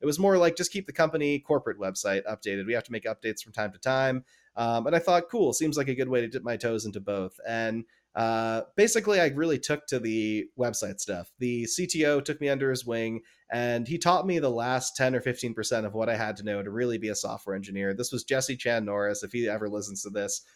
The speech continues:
amazing mentor for me, really set me on the right path.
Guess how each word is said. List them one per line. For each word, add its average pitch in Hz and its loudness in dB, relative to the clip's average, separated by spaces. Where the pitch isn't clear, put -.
amazing 147 8
mentor 117 2
for 117 -6
me, 113 -2
really 127 2
set 110 -2
me 113 -2
on 107 -2
the 104 -2
right 110 -4
path. 110 -2